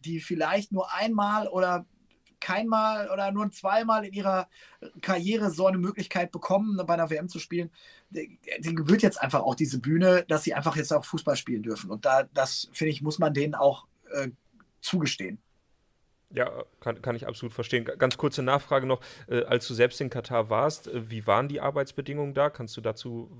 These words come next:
Speaker 2: was sagen?
Speaker 1: Ja, ich war mit, äh, Schalke null vier und mit dem F C Bayern München in der Aspire Academy. Das ist so eine riesengroße,
Speaker 2: Mhm.
Speaker 1: wahnsinnige, äh, Anlage in, in Doha. Ähm, da waren wir komplett unter uns, aber man hat uns da auch ganz klar gesagt,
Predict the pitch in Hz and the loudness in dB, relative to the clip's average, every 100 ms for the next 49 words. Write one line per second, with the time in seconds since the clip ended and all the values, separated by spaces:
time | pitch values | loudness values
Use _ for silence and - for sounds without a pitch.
0 | 117 107 107 - 113 190 - _ - - | -8 -2 -2 -2 -6 -8 -14 _ -20 -20
1 | - - - 165 165 185 196 175 180 175 | -16 -8 4 6 8 8 8 8 8 8
2 | 185 202 196 185 214 202 185 180 170 165 | 4 2 2 2 2 0 0 -4 -4 -6
3 | 160 180 170 160 165 202 202 190 170 165 | -6 0 4 4 2 0 -2 -4 -4 2
4 | 165 160 147 - 170 175 160 139 - 175 | 2 2 -4 -2 0 0 -2 -4 -4 -2
5 | 135 123 123 - - 147 127 170 170 156 | -4 -6 -8 -8 -4 -4 -4 -6 -6 -4
6 | 151 135 123 127 139 180 160 165 165 156 | 0 2 0 2 2 0 -4 -4 0 2
7 | 156 151 143 139 - 170 151 135 127 127 | 6 6 6 2 0 2 2 2 0 -8
8 | 131 131 131 139 123 120 190 _ - - | -14 -12 -8 -4 0 0 -2 _ -20 -20
9 | - - - 135 139 139 139 - _ - | -20 -8 4 6 6 2 -6 -10 _ -20
10 | - - - - - _ - 160 165 175 | -20 -20 -20 -20 -20 _ 6 6 6 4
11 | 196 196 185 190 180 185 185 - 180 170 | 2 0 -2 -4 -2 -2 -4 -6 -8 -6
12 | 170 202 262 180 156 151 156 165 170 - | -4 -4 -2 -2 0 0 0 0 -6 -4
13 | 151 175 156 170 - 190 180 170 156 156 | -2 -2 -4 -12 -6 -2 -2 -4 -4 -4
14 | 165 | -6